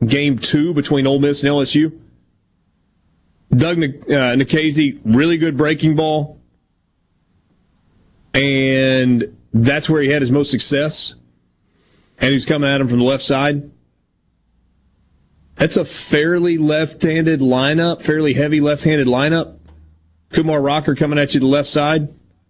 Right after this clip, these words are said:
Fastball mid-nineties and just a elite slider when it's on. That may be a tough matchup for, for Arizona as well.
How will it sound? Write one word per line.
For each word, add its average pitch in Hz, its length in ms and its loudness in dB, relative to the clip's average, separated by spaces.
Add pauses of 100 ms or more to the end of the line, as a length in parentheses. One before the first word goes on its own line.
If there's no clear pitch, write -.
(1200)
Fastball 139 500 -2
mid-nineties 139 760 0
and 113 380 0 (180)
just - 260 -2
a 98 160 -2 (800)
elite 123 480 0
slider 135 480 -2
when 139 140 2
it's 131 160 -2
on. 160 360 -2 (1160)
That 185 120 0
may 427 100 0
be 381 100 0
a 247 60 -6
tough 185 180 -4
matchup 165 420 -2
for, 139 260 0
for 143 180 -2
Arizona 139 380 0
as 101 120 0
well. 110 320 -2